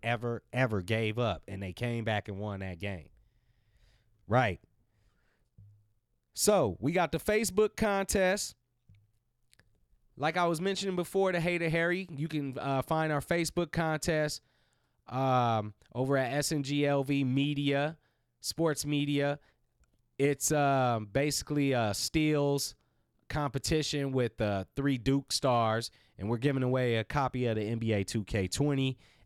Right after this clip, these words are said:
after the season of, uh, basketball, man. Look, check this out. I did a lot of this stuff earlier,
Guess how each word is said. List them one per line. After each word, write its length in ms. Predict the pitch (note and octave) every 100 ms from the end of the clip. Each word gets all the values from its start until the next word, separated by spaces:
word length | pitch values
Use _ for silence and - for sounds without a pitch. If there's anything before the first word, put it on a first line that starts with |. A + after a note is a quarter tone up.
| -
after 380 | B2+ B2+ - A2
the 80 |
season 720 | G2 - F3 D#3 A2+ A#2+ A2 G#2 -
of, 300 | F#2+ F#2+ F#2
uh, 260 | F#2+ F#2
basketball, 760 | E2 A2 A#2 G#2+ - E2 D#2+ D2+
man. 300 | E2 D#2+ F2 _ _ _ - _ _ -
Look, 280 | D#3+ G#3 -
check 240 | A#3 A3+
this 180 | A3 -
out. 320 | G#3 D3+ C#3+ _ _ _ _ _ _ _ -
I 60 | C3
did 300 | D3 G3 G#3
a 40 |
lot 280 | F#3+ F#3+ F#3
of 80 | F#3+
this 160 | F#3 -
stuff 320 | - F3+ F3
earlier, 720 | - E3+ F3+ F3+ F3+ E3+ F3+